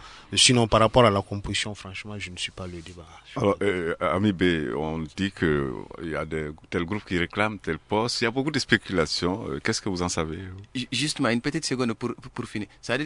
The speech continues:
Speaker 3: Sada Samake, le problème des passeports, vous-même, vous avez fait un reportage sur ça. Lorsque dans un pays, des enfants cardiaques n'arrivent pas à avoir le passeport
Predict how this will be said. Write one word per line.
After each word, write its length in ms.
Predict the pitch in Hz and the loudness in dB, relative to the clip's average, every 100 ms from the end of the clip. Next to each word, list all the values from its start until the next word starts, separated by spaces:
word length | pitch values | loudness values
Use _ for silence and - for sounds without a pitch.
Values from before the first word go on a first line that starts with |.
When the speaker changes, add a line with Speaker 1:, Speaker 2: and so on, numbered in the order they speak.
| - | -6
Speaker 3:
Sada 340 | - 135 135 | -2 0 2
Samake, 640 | 123 113 110 - 123 120 - | 2 0 -2 -2 -4 -4 -2
le 140 | 123 | 0
problème 280 | 123 156 170 | 0 0 0
des 60 | 123 | 0
passeports, 420 | 113 104 - 95 | 0 -2 -2 -2
vous-même, 300 | 98 143 156 | 0 2 2
vous 120 | 123 | 2
avez 140 | 120 113 | 2 2
fait 200 | 135 113 | 0 0
un 40 | |
reportage 440 | 110 - 101 104 | 0 -2 -2 -2
sur 140 | - 95 | -2 -4
ça. 180 | 92 - - - _ - | -6 -8 -14 -20 _ 0
Lorsque 400 | 127 143 135 131 | 0 0 -2 0
dans 300 | 113 98 98 | 0 0 -2
un 80 | 107 | -4
pays, 180 | 101 98 | -2 -2
des 260 | 92 95 104 | 0 0 0
enfants 300 | 101 - 101 | -4 -8 -8
cardiaques 440 | - 113 104 110 - | 0 2 4 4 4
n'arrivent 280 | 101 101 92 | 0 0 -2
pas 100 | 113 | -2
à 180 | - 95 | 0 0
avoir 180 | 101 | 0
le 120 | 101 95 | 0 -2
passeport 380 | 98 - 95 | -4 -6 -8